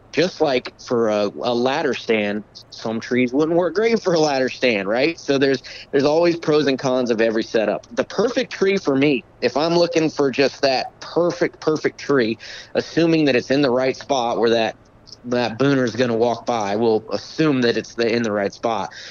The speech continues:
And then the perfect tree that I'm looking at is gonna have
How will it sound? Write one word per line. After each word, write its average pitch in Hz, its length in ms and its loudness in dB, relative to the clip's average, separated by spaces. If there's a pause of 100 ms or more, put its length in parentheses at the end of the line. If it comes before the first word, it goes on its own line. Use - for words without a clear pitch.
(140)
And 127 160 2
then 156 120 4
the 139 100 2
perfect 165 380 -2
tree 151 180 2
that 131 140 4
I'm 147 120 0
looking 120 300 2
at 113 240 0 (760)
is 120 120 -4
gonna 139 240 0
have 123 380 0